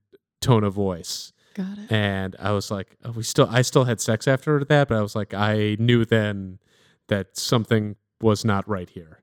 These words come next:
Speaker 1: for
Speaker 2: Mm-hmm.
Speaker 1: me.
Speaker 2: Mm-hmm. Mm-hmm. I have a question.
Speaker 1: Yeah.
Speaker 2: Do women often initiate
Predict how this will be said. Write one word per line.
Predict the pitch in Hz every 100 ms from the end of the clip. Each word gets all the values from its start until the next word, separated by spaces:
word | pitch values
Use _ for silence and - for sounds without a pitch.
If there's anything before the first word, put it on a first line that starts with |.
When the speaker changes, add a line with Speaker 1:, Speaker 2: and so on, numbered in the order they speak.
| -
Speaker 1:
for | 190 165 147 117
Speaker 2:
Mm-hmm. |
Speaker 1:
me. | 104 82 196
Speaker 2:
Mm-hmm. | 175 175 160 _ 170
Mm-hmm. | 156 165 160 _ _ _
I | 285
have | 302
a |
question. | - 202 185 - 254 262 208
Speaker 1:
Yeah. | 214
Speaker 2:
Do | 226
women | 208 220 240 254 262 220 _ 190
often | 190 208 233 220
initiate | 185 190 - 220 226